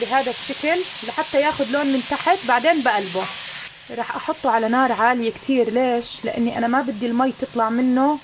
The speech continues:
ويصير مسلوق، أنا بدي إياه يتحمر مباشرة.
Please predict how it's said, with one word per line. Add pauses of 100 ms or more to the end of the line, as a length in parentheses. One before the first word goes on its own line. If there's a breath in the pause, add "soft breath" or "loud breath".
ويصير
مسلوق، (120)
أنا
بدي
إياه
يتحمر
مباشرة.